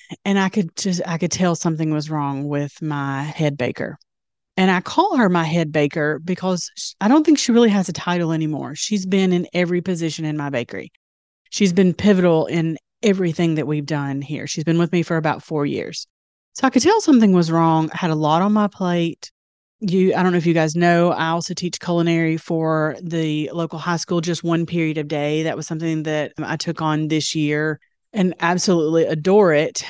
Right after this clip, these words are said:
But it was, it was a lot. It was just becoming so much that I wasn't sure how I was gonna go for that one period a day and continue to grow my business and be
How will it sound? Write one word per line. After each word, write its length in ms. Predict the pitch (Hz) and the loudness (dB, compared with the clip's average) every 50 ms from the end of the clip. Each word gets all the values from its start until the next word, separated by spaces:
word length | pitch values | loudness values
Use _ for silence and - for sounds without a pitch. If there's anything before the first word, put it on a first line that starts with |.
| - - 208 | -10 -8 -2
But 160 | 202 196 190 | 2 2 4
it 140 | 190 175 175 | 4 4 2
was, 420 | 180 180 165 - - - - - _ _ _ | 2 0 0 -2 -8 -12 -14 -16 _ _ _
it 80 | - 190 | -6 -4
was 140 | 170 160 165 | -4 -2 -2
a 40 | |
lot. 480 | 160 156 151 147 135 123 107 - - - - | -2 -2 -2 -2 -4 -4 -6 -10 -16 -16 -4
It 160 | - 180 170 | -2 0 0
was 240 | 156 165 165 147 - | 2 0 0 -2 -2
just 260 | - 180 170 156 - | -2 -2 -2 -2 -2
becoming 720 | - 170 160 - 170 165 160 160 160 156 160 160 160 190 - _ _ _ _ _ _ | -4 -6 -4 -2 -2 0 0 0 0 0 -2 -4 -4 -8 -12 _ _ _ _ _ _
so 440 | - - - - 190 170 170 175 175 | -14 -12 -6 -2 0 2 2 2 2
much 580 | 175 170 170 160 160 160 151 - - - - - | 2 2 2 2 2 0 -2 -4 -6 -10 -10 -6
that 220 | - 165 160 160 - | -4 -2 -2 -2 -4
I 120 | 147 160 | -4 -4
wasn't 300 | 165 165 165 151 170 160 | -2 -2 -2 -2 -4 -6
sure 140 | - - 170 | -6 -6 -6
how 280 | 151 - - 165 160 156 | -6 -4 -2 0 0 0
I 20 | |
was 160 | 156 165 151 | 0 -2 -4
gonna 240 | - 180 160 160 156 | -4 -2 -2 -2 -2
go 300 | 147 165 151 151 151 147 | 0 0 0 0 0 -2
for 160 | 143 - 165 | -2 -4 -6
that 180 | 151 147 143 147 | -4 -4 -4 -4
one 260 | 156 156 151 156 151 | -4 -4 -2 -4 -4
period 300 | 143 160 160 156 151 147 | -4 -4 -2 -2 -2 -2
a 80 | 151 143 | -2 -2
day 380 | 147 147 147 147 143 143 147 | -2 0 0 0 0 0 -2
and 180 | 143 147 147 147 | -2 -4 -6 -6
continue 480 | - 160 147 - 160 156 151 147 147 | -6 -6 -6 -4 -4 -2 0 0 -2
to 160 | 139 - 170 151 | -2 -4 -6 -4
grow 240 | 151 160 151 151 | -2 0 0 0
my 160 | 156 151 147 147 | 0 0 0 -2
business 500 | 147 147 143 147 143 143 143 135 - - | -2 -2 -2 -4 -4 -4 -4 -6 -6 -6
and 200 | 156 151 151 147 | -6 -4 -4 -2
be 320 | 156 151 151 151 151 | 0 0 0 0 -2